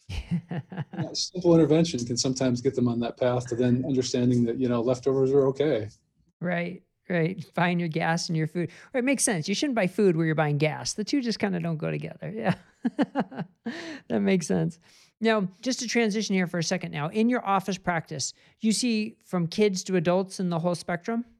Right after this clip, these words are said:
Speaker 2: Yeah, yeah. So as a family doc, I'm trained from, you know, birth all the way to the end of life. My outpatient practice is largely adolescents and adults. I do work with two phenomenal nurse practitioners, uh, Deb Steen and Rhoda Reese, and they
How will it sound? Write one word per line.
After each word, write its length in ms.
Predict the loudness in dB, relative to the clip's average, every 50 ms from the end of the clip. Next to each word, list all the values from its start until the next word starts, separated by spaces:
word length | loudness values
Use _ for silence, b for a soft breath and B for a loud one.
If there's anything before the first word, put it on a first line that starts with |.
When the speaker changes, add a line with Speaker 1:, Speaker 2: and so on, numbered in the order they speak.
| _ _ _ _ _ _ _ _ _ _ _ _ _ 6
Speaker 2:
Yeah, 260 | 8 8 8 8 6 2 4
yeah. 240 | 6 6 8 8 6
So 180 | 4 4 4
as 120 | 4 2 4
a 40 |
family 260 | 4 6 8 8 8 8
doc, 340 | 8 8 8 6 6 4
I'm 80 | 4 2
trained 320 | 4 4 4 4 4 4
from, 220 | 4 2 4 4 4
you 80 | 4
know, 120 | 4 4 4
birth 380 | 4 6 6 6 6 6 6
all 100 | 4 4
the 80 | 4 4
way 140 | 4 4 4
to 100 | 4 4
the 100 | 4 4
end 140 | 4 4 2
of 120 | 0 0
life. 440 | 2 2 4 4 4 4 2 -2 -6 _ _ -2
My 120 | 2 2
outpatient 420 | 2 4 2 2 0 0 -2 0
practice 560 | 2 4 4 4 4 6 6 6 6 4 2 2
is 280 | 2 2 2 0 2
largely 720 | 4 6 6 6 6 4 2 2 4 4 4 4 2 2 2
adolescents 520 | 2 2 4 2 2 0 0 -2 0 2
and 80 | 2 4
adults. 440 | 4 4 4 4 4 2 0 -2 -2 0
I 40 | 2
do 140 | 6 6 8
work 200 | 8 6 6 4
with 200 | 2 0 0 0
two 200 | 2 2 2 2
phenomenal 600 | 2 2 4 4 4 4 4 4 2 0 -2 -6 _ 0
nurse 160 | 0 2 2
practitioners, 1000 | 2 0 2 2 2 0 2 2 2 4 4 4 2 0 -2 -6 -12 -20 -20 -20 -12 _ 2
uh, 160 | 2 4 4
Deb 240 | 4 4 2 4 2
Steen 280 | 2 2 2 4 4 4
and 100 | 4 6
Rhoda 180 | 4 4 4 4
Reese, 680 | 2 2 4 4 4 4 2 0 -6 -14 -20 -20 -20 _ _ _
and 160 | 2 2 6 8
they 240 | 8 8 8 6